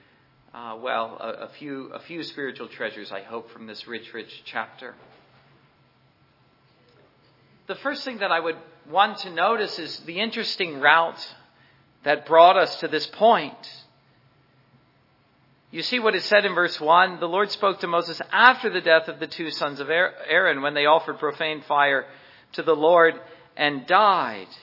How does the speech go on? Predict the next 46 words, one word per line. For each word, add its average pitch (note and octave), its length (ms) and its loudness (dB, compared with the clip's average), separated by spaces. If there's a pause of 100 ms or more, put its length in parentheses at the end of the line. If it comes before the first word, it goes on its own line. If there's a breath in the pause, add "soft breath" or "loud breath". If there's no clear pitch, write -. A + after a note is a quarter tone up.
(440 soft breath)
Now F#3 120 0
that A#3+ 220 6
reminds F#3+ 440 4
us E3 160 -4
of E3 100 -2
what, E3 160 0
what, D#3 320 -4
what E3 220 4
we D#3+ 80 -6
read D3+ 280 4
in D3+ 100 -8
chapter D3 340 0
ten, E3 340 -2
verses D3+ 380 -6
one D3+ 240 4
and C#3 180 -4
two, E3 440 -4 (480 soft breath)
that A#2+ 120 -4
Nadab D#3 340 6
and D3+ 100 2
Abihu C#3+ 420 4
offered C#3 500 2 (180)
profane C#3 440 -4
fire, B2+ 320 2
a A#2+ 60 -4
strange D3 360 -4
fire C3+ 200 2
to C3+ 120 -12
the B2+ 80 -10
Lord, B2+ 320 -6
which B2 160 -12
he D3 60 -8
had C3 100 -6
not E3+ 300 6
commanded D3 420 0
them, C3+ 300 -2 (440 loud breath)
and C3 120 -8
the B2 60 -6
fire C#3 280 6
went C3+ 140 0
out B2+ 280 0
from B2+ 260 -4
the B2+ 60 -4
Lord, B2 340 -4
that A#2 120 0
is, - 420 -6